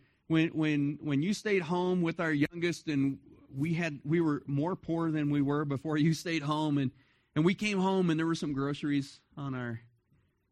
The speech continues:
our doorstep. We never did figure out who did that. Do, do you remember, uh,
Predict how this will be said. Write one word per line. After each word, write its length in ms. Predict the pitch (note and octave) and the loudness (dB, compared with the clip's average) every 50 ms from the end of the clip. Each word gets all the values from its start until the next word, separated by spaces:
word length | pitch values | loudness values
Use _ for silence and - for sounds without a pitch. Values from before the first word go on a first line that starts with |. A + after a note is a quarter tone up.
| _ _ - | _ _ -6
our 80 | B2 A#2+ | -6 -2
doorstep. 580 | A2+ B2 B2 B2+ - - - C3+ B2+ B2 A2+ - - | 0 0 0 -2 -4 -6 -4 -4 -4 -4 -6 -8 -4
We 140 | D3 F#3+ G#3+ | -2 0 0
never 220 | F3+ E3+ D#3+ D#3 | 0 0 0 0
did 180 | D3 D3+ C#3+ - | 0 0 -2 -2
figure 260 | D3 B2+ A#2+ A#2+ G#2+ | -2 -2 0 0 0
out 60 | G2+ | 0
who 100 | A#2 A2+ | -2 -2
did 220 | G#2+ A2 G#2+ G#2+ | 0 -2 -2 -2
that. 260 | G#2+ G#2 G#2+ A2 G#2+ - _ _ _ _ _ _ _ _ _ _ _ _ _ _ _ _ _ _ _ _ _ _ _ _ _ _ _ _ _ - | -4 -4 -6 -6 -10 -14 _ _ _ _ _ _ _ _ _ _ _ _ _ _ _ _ _ _ _ _ _ _ _ _ _ _ _ _ _ -8
Do, 100 | D3 - | -6 -4
do 360 | - C#3+ E3 E3 - D3+ E3 | -2 -2 -2 0 0 0 0
you 120 | A#3 D4 | 0 2
remember, 600 | C4 G3 F3 F3 F#3 G3+ G3 G3 G3+ G3+ G3 F#3+ - _ _ _ _ _ _ _ _ | 2 2 2 2 2 2 2 4 4 2 2 -2 -6 _ _ _ _ _ _ _ _
uh, 200 | D3 C#3 C3+ A#2+ | -8 -6 -6 -8